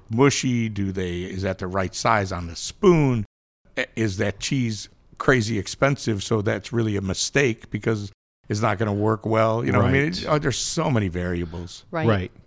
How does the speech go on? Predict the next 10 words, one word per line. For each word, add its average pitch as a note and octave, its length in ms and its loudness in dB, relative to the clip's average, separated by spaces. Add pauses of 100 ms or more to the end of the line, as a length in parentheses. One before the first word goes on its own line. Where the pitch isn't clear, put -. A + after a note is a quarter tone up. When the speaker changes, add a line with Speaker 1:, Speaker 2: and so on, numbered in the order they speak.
(100)
Speaker 2:
Is A2+ 160 0
it, A2 140 0 (180)
is A#2 140 -2
it G#2+ 100 -8
commercially G#2+ 600 0
viable? E2 540 -6 (200)
Speaker 1:
Yeah, A#2 180 2 (100)
right, A2 280 2
Speaker 2:
Yeah. G2 80 -4
Speaker 1:
exactly. F#2 480 -8